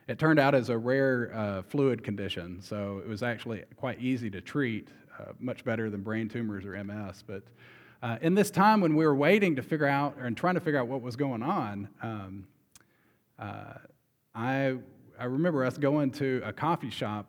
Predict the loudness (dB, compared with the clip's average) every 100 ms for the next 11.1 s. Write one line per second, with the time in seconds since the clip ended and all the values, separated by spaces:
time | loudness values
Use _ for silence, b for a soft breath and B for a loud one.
0 | -14 -12 -12 -10 -6 -6 -6 -6 -6 -6
1 | -8 -12 -16 -18 -20 _ -10 -8 -8 -8
2 | -10 -6 0 0 0 -4 -4 -6 -4 -2
3 | 0 -2 -8 -10 -12 -12 -4 -4 -4 -4
4 | -4 0 0 0 -2 0 -2 -2 -6 -8
5 | -10 _ b b b b b -8 -4 -4
6 | -6 -4 -2 0 0 0 0 0 -2 -2
7 | -2 -2 -2 -4 -4 -4 -6 -8 -10 -6
8 | -6 -4 -4 -4 -8 -10 -8 -8 -8 -8
9 | -6 -6 -6 -6 -8 -12 -14 -18 -20 -16
10 | -10 -6 -4 -4 -6 -8 -8 -8 -6 -8